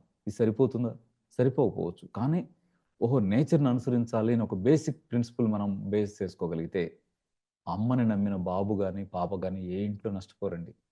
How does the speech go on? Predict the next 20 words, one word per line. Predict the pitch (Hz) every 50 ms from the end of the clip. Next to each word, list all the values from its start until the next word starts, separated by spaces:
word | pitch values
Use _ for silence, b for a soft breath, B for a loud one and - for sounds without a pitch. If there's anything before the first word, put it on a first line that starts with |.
| _ _ _ _ _ _ _ _ _ _ _ _ _ _ _
అలాగే | 107 107 117 117 107 98 92 101 110 - - _ _ _ _ _ _ _ _ -
ఈ | 107 113
మహాద్భుతమైన | 104 98 92 90 110 127 120 110 117 117 117 120 113 104
విశ్వంలో | 95 92 - - - 107 98 98 98
మన | 95 92 90 87
అమ్మ | 87 92 98 98
ఈ | 92 90
నేచర్ | 87 85 87 90 90 - 180 - _ _ _ _ _ _ _ _ _ _ _ _ _ _ _ _ _ -
నేచర్‌ని | 101 107 120 120 120 - 127 113
నమ్మితే | 107 98 95 98 92 -
మనం | 92 92 92 95 92
కూడా | 92 95 92
నష్టపోం. | 87 87 87 - - - - 87 82 _ _ -
ఇన్ని | 95 101 117 127 127
జంతువులు, | 113 104 107 110 120 117 135 131 123 123 123 117
మనకంటే | 113 101 98 101 - 107 104 101 104
అమాయకపు | 92 98 101 113 131 127 - 117 110
జంతువులు | 101 117 104 113 107 113 101 95
ఆరోగ్యంగా | 95 95 101 95 98 101 98 95
ఉంటున్నప్పుడు, | 95 92 87 92 90 80 - - 80 80